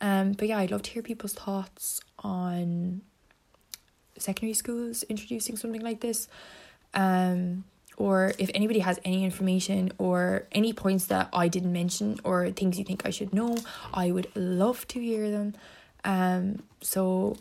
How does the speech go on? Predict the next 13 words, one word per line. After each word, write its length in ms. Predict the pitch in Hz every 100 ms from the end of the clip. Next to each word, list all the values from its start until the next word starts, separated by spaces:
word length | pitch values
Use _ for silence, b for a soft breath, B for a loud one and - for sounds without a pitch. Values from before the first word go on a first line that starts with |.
| -
yeah, 280 | 226 247 - -
I 40 |
might 160 | 214 226
put 140 | 240
something 320 | 233 214 202 202
on 140 | 190
Instagram 520 | 190 185 - 202 196
for 320 | - 208 196 202
people 340 | 202 202 202
to, 520 | - 196 185 180 175 - _ _ _ _ _ - _ _ _ - - _ _
um, 560 | 190 185 170 170 175 190 - _ _ _ -
you 140 | 208
know, 100 | 196